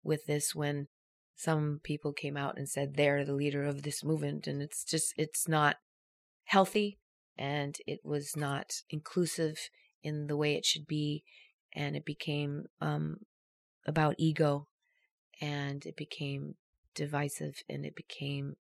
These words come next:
destructive, and it became really wrong energy for what we're trying to do.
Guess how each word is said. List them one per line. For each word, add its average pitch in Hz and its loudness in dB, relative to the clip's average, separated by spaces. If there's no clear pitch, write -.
destructive, - -2
and - -8
it - -14
became 143 -8
really 147 2
wrong 135 0
energy 135 -4
for 131 -6
what 131 -2
we're 131 -4
trying 127 -6
to - -16
do. - -8